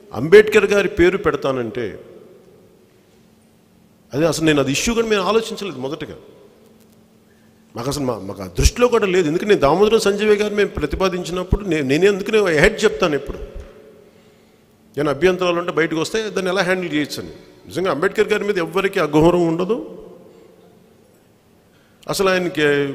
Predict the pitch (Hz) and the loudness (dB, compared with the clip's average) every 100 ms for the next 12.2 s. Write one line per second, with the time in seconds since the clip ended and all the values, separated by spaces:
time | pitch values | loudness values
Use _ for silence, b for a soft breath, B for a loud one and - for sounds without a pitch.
0 | - - - - 175 151 190 220 - 190 | -10 -16 -16 -4 -2 0 0 0 2 2
1 | 233 233 214 214 190 190 185 165 220 240 | 2 -2 0 0 0 2 2 2 0 -4
2 | 220 202 180 165 170 165 147 143 143 147 | -4 -2 -2 0 2 0 0 -4 -4 -6
3 | 165 147 190 214 196 170 160 139 - 117 | -4 -4 -2 -2 -2 -2 -4 -4 -8 -8
4 | 104 87 80 62 - - - _ _ _ | -8 -8 -16 -20 -20 -20 -20 _ _ _
5 | - - - 113 156 202 202 190 214 156 | -16 -14 -10 -4 -2 0 0 -2 -4 0
6 | 143 170 214 - 202 190 196 175 143 139 | 0 0 -2 -2 0 2 2 0 0 0
7 | 127 120 165 190 196 185 170 131 131 175 | -2 -2 0 0 0 -2 -2 -2 -2 -4
8 | 311 254 - - B B B 117 127 156 | -8 -14 -18 -20 B B B -6 -2 -2
9 | 135 107 - 147 113 120 147 147 127 127 | 2 0 2 0 2 2 2 0 -4 -2
10 | 160 175 240 - - - B B B B | -2 -4 -10 -18 -20 -20 B B B B
11 | B - 139 180 175 123 165 - 233 - | B -2 0 2 0 0 0 0 -4 -4
12 | 196 110 | -6 -6